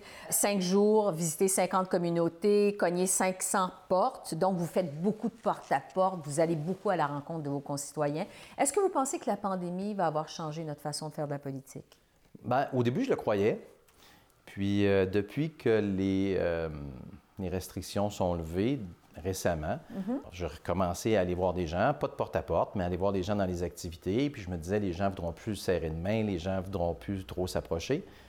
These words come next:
Speaker 2: Puis au contraire, les gens eux-mêmes <laughs> s'approchent de
Speaker 1: Mm-hmm.
Speaker 2: nous autres. Donc, euh, ce sera à voir. À long terme, est-ce que ça va avoir changé ? Euh,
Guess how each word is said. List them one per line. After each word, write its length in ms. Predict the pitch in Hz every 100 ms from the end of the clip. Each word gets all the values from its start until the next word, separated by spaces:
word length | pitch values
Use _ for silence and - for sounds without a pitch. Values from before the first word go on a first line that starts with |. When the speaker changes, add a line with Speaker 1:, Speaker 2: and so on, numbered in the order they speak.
| - - -
Speaker 2:
Puis 140 | 92
au 80 | 90
contraire, 560 | - 117 - 107 117
les 140 | 101 87
gens 260 | 95 113 107
eux-mêmes 320 | 98 95 104
<laughs> 0 |
s'approchent 500 | 104 - - 98 92
de 60 | 92
Speaker 1:
Mm-hmm. 60 | 82
Speaker 2:
nous 160 | 92
autres. 160 | - - - - - - - -
Donc, 320 | 85 95 -
euh, 360 | 90 85 80 80
ce 140 | -
sera 220 | 104 170
à 20 | 180
voir. 440 | 117 95 90 104 -
À 220 | - 95 92
long 220 | 113 120
terme, 340 | 113 104 117
est-ce 160 | 90 -
que 60 |
ça 160 | 95 90
va 120 | 87
avoir 200 | 90 92
changé ? 840 | 92 104 90 82 92 107 117 117 - - _ -
Euh, 400 | 87 82 80